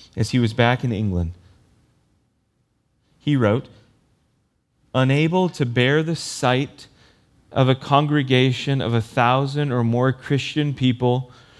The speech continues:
rejoicing in their own security while millions were perishing for lack of knowledge, I wandered out on the sands alone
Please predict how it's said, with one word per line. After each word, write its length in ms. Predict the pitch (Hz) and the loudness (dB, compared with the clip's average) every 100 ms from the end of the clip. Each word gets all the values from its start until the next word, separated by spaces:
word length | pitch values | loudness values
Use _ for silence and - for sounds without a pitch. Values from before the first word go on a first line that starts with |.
| - - | -14 0
rejoicing 800 | 131 110 120 131 147 143 156 151 | 2 2 2 4 4 0 -2 0
in 100 | 131 | 2
their 180 | 117 107 | 2 2
own 300 | 123 143 151 | 2 2 0
security 880 | - 143 131 143 135 135 139 151 151 _ _ - - | -2 -8 -4 2 4 4 2 -2 -6 _ _ -20 -2
while 240 | 127 123 | 0 2
millions 840 | 123 123 131 139 151 160 170 175 143 | 0 0 4 4 4 2 0 -2 -2
were 140 | 123 | -2
perishing 800 | 110 - 135 139 139 135 143 143 | -2 -2 0 2 2 0 -4 -4
for 180 | 113 110 | -2 0
lack 400 | 107 117 135 139 | 2 2 2 -4
of 160 | 117 | -6
knowledge, 720 | 117 110 104 101 113 156 - - _ _ _ _ _ _ _ _ _ _ _ _ - | 0 0 0 0 -4 -6 -20 -20 _ _ _ _ _ _ _ _ _ _ _ _ -2
I 120 | 123 | 0
wandered 640 | 127 143 165 196 190 185 | 0 2 0 2 0 2
out 300 | 160 165 175 | 2 2 2
on 300 | - 156 156 | 0 0 0
the 60 | 147 | -2
sands 540 | 139 - 160 156 151 | -4 -2 0 0 -2
alone 640 | 143 117 143 151 113 92 | -4 -4 0 2 2 0